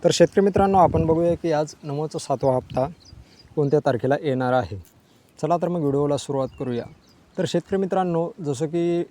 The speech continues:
पीएम किसान योजनेचा वीसवा हप्ता वीस, दोन ऑगस्ट रोजी आलेला होता आणि त्याच्यासाठी पण भरपूर विलंब झालेला होता, कारण की चोवीस फेब्रुवारी दोन हजार पंचवीसला एकोणीसवा हप्ता आलता आणि त्याचा म्हणजे की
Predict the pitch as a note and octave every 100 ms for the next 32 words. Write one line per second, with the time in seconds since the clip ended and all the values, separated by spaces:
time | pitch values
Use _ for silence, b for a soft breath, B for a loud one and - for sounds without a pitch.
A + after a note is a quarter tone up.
0 | _ _ C#3 C#3 D3 D3 D#3 D3 C#3 C#3+
1 | C#3 B2+ - C#3+ C3 - C3+ B2+ - -
2 | B2 C3 D3 C3+ B2 B2+ C#3 B2+ B2 -
3 | B2+ A#2+ A#2+ A#2 B2 B2 D3 - b b
4 | b C#3 C3+ D#3+ D#3+ D#3 E3 E3+ E3+ E3+
5 | C#3 C3 D#3 C#3 B2+ B2+ C3 A#2+ A2+ A2+
6 | A#2 A#2+ C3 B2+ B2+ C3+ A#2+ C3 B2 B2+
7 | - - - b b b b b C3+ C3
8 | B2+ B2 B2+ B2+ A#2+ B2+ A2+ C3+ C#3+ C3+
9 | B2+ - C3+ B2 C3 C#3 B2 - C3 A#2+
10 | - C3+ C#3+ C3+ D3 D3 C3+ D3+